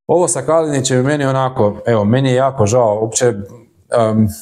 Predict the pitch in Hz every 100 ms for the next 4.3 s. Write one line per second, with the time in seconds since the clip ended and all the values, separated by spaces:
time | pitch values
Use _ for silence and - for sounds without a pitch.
0 | 123 147 185 196 170 180 175 160 175 156
1 | - 165 151 131 135 131 127 127 160 139
2 | 127 143 151 139 120 90 85 85 - 104
3 | 101 104 151 147 127 - 117 113 - 151
4 | 135 117 107